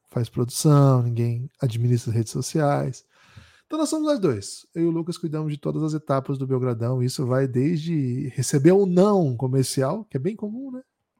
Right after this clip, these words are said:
Até parou de ser comum porque a gente parou até de tentar. Mas desde receber um não comercial até escrever a descrição do episódio que tá aí no feed, até a não escrever a descrição <laughs> do episódio que tá aí no feed,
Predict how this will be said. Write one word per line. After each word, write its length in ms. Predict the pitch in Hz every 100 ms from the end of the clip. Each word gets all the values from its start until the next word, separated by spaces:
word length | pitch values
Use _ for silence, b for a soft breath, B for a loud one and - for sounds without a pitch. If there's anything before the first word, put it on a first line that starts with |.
| _
Até 200 | 156 -
parou 240 | 269 277 254
de 60 |
ser 100 | 247
comum 300 | 220 214 220
porque 160 | - 240
a 20 |
gente 100 | 226 -
parou 180 | 233 226
até 180 | -
de 100 | 214
tentar. 380 | - 240 185 185 B B B B B _
Mas 140 | 151 139
desde 300 | 208 214 170
receber 300 | 160 170 151
um 100 | 147
não 220 | 143 147
comercial 760 | 143 135 131 - 139 214 269 -
até 720 | 151 - - 160 165 147 131
escrever 540 | 123 - 151 139 139
a 40 | 175
descrição 640 | 180 - 180 - 170 180
do 80 | 175
episódio 520 | 170 160 151 147 -
que 60 |
tá 100 | -
aí 60 | 143
no 100 | 139
feed, 580 | - 185 240 262 233 247
até 320 | 208 - 190
a 360 | 180 170 135 143
não 240 | 139 240
escrever 400 | 254 - 165 151
a 20 |
descrição 400 | 175 - 147 -
<laughs> 480 | 147 - 131 - _
do 40 | 196
episódio 400 | - 165 - -
que 60 |
tá 80 | 160
aí 60 | 151
no 80 |
feed, 260 | 160 170 202